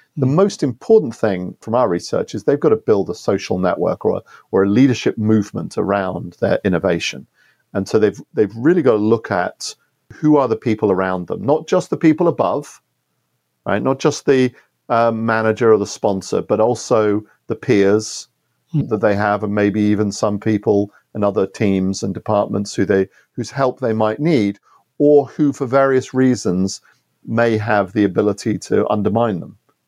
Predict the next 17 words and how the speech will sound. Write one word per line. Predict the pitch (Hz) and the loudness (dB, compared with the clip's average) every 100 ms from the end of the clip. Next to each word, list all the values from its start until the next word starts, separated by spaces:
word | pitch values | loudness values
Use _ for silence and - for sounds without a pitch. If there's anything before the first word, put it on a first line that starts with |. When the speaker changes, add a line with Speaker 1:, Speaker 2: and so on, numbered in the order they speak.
| - | -8
Speaker 1:
right? | 101 127 | -8 -6
Speaker 2:
Hmm. | 120 | -4
Speaker 1:
And | 113 110 | -4 -2
so, | - 113 107 - | 0 2 0 -2
and | 131 127 | -2 0
we, | 117 - | 0 -2
we | 123 | -4
come | 117 196 214 | -2 -2 -2
to | 143 | -2
this | 107 - | -2 -2
insight | 101 - 104 101 | -4 -2 -2 -2
because | 110 139 101 | -4 -2 0
of | |
the | 107 | 2
research | 107 104 98 - | 2 0 -2 -2
we've | 95 | -2
done. | 98 82 | -2 -4